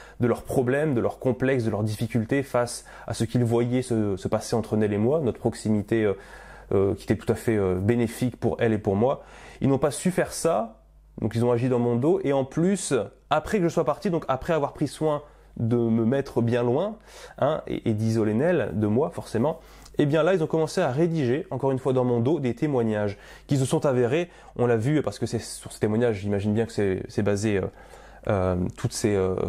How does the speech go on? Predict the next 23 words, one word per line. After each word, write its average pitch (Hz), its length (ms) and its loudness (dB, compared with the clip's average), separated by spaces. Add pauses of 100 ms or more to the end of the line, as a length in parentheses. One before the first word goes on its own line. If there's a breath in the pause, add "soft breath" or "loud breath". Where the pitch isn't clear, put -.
(120)
reproches 117 520 2
qu'a 117 60 0
fait, 107 240 0
euh, 92 300 0
Lucie, 113 460 0 (400 loud breath)
bah, - 60 6
des 135 80 4
témoignages 139 460 4
donc 143 160 2
qui - 100 -2
étaient 117 160 2
complètement 110 380 0
biaisés, 104 340 0
qui - 100 -10
ont 104 60 0
été, 98 240 0
euh, 90 160 2 (480 loud breath)
euh, - 300 2
très, - 260 0
très 101 240 0
tendancieux, 113 640 0 (1000 loud breath)
et, 175 240 6
euh, 127 480 4